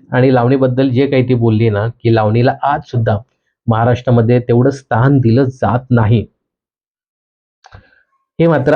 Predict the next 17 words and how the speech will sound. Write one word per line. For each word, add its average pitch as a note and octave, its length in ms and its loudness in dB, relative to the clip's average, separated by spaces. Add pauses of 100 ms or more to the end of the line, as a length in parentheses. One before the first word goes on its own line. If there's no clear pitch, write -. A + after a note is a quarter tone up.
आहे B2+ 180 2
राधाबाई A#2 420 0
की C#3 200 -2
तेवढं C3 320 2
स्थान B2 460 -2
दिलं A#2 200 2
जात A2 240 2
नाही. G#2 120 0
मात्र A2+ 340 0 (180)
राधाच्या A#2 580 0
जाण्याने A2 480 -2 (440)
अख्खं C3+ 260 -2
घर D#3 220 2 (100)
इमोशनल C3 520 2
झालं. A#2 240 0 (1080)
करण B2+ 300 2
असेल, A#2 480 -2